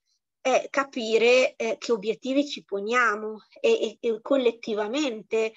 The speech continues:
eh, che rappresentanza ci vogliamo dare. Perché, eh, la, la, la, l'idea che un mondo del lavoro molto disperso, come era quello prefordista,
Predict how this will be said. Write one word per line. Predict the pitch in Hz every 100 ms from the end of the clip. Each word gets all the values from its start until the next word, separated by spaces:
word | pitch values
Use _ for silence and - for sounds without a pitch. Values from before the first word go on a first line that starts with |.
| - - _
eh, | - 233 214
che | -
rappresentanza | 240 - 240 226 226 220 233 233 - 220
ci | -
vogliamo | 208 208 220 202 202
dare. | 196 190 - - 214 _ - - - _
Perché, | - 156 - 247 220 -
eh, | 214 208 214 226
la, | 220 220 226 233 226 - -
la, | 254 240 -
la, | 339 - - -
l'idea | 220 208 269 247 220
che | 233
un | 226
mondo | 220 277 269
del | 226 226
lavoro | 220 208 254 214
molto | 208 247 269 233
disperso, | 202 - - 247 - - - 214
come | 202 220 214 247
era | 254 208
quello | 208 226 214
prefordista, | 202 220 196 240 233 185 196 190 - 208 214